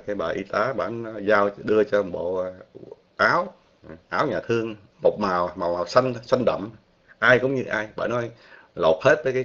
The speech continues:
kia." Ngay cả nếu mà có đeo đồng hồ hay là có đàn bà thì có đeo dây chuyền hay là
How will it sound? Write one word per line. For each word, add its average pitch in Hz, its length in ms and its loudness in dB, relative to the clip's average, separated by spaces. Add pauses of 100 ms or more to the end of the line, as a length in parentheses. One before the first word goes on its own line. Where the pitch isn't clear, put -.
(100)
kia." 98 140 -8 (760)
Ngay 113 220 6
cả 85 160 4
nếu 131 220 0
mà 98 100 -2
có - 160 2 (140)
đeo 107 180 10
đồng 82 240 2
hồ 85 320 2
hay 104 140 -6
là 90 120 -4
có 120 220 -6 (180)
đàn 82 200 -4
bà 85 340 -2
thì 85 140 -8
có 113 100 0
đeo 101 280 4 (400)
dây 107 200 0 (100)
chuyền 85 360 2
hay 98 160 -4
là 85 220 -6